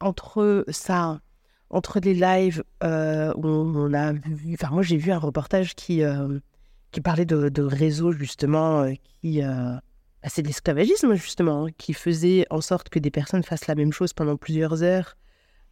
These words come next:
Euh, quand, justement, des dons étaient faits et on a appris que derrière, il y avait vraiment des réseaux,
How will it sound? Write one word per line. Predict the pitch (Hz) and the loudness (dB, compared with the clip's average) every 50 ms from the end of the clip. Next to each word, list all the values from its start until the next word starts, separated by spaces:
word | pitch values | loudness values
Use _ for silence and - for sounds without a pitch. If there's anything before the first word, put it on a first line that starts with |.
| - | -4
Euh, | - 147 147 143 139 139 139 139 139 143 143 151 - | -2 -2 0 0 0 -2 -2 -2 -2 -2 -4 -4 -4
quand, | - 165 160 151 | -2 -2 -2 -2
justement, | 147 156 - - 165 160 160 | -2 -4 -4 -2 0 0 2
des | 151 165 165 | 2 0 0
dons | 151 151 160 160 | 0 2 2 2
étaient | 165 160 156 - 160 | 2 2 0 0 -4
faits | 147 - - 190 185 190 - - | -4 -2 0 2 2 2 2 0
et | - 120 160 160 160 - - _ _ - - _ _ - _ _ _ - | 0 0 0 0 0 -2 -4 _ _ -20 -20 _ _ -20 _ _ _ -8
on | - 156 143 | -4 -2 -2
a | 139 | -2
appris | 143 151 - - - | -2 -4 -8 -12 -8
que | - - | -6 -2
derrière, | 156 160 160 156 160 175 175 170 | 0 0 0 2 2 2 2 2
il | 151 | 2
y | 160 | 0
avait | 139 143 143 | 0 0 0
vraiment | 135 147 160 | 0 2 0
des | 165 165 170 | 2 0 0
réseaux, | 165 180 180 156 170 190 196 202 196 | 0 0 0 2 2 4 4 2 0